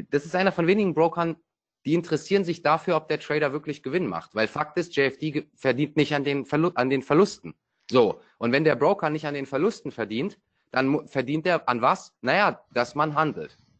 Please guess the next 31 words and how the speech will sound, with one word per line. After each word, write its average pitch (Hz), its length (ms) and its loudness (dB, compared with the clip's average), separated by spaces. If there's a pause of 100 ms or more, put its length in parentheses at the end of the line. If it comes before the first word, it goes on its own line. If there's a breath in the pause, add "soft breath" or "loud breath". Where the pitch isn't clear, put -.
(120)
Also 131 280 0
hat 170 140 0
der 156 120 2
Broker 147 340 -2
keinen 185 340 -2
Bock, 120 300 0 (260)
dass 135 180 -4
man 143 140 -2
im 147 140 -6
Prinzip, 151 640 -8
äh, 135 420 0
das 127 160 -4
ganze 147 320 -4 (180)
Geld 131 380 -2
verschrottet, 165 720 -2
zwei 131 240 0
Trades 185 340 0
macht 131 220 0
und 135 120 -6
dann 139 140 -2
weg 170 180 0
ist. - 220 -8
Das 107 100 -6
heißt, 143 300 0 (280 soft breath)
J 135 180 0
F 208 160 0
D 214 160 0
hat 185 100 -2
einfach 160 300 -6
ein 131 100 -6
Grundinteresse, 175 880 -2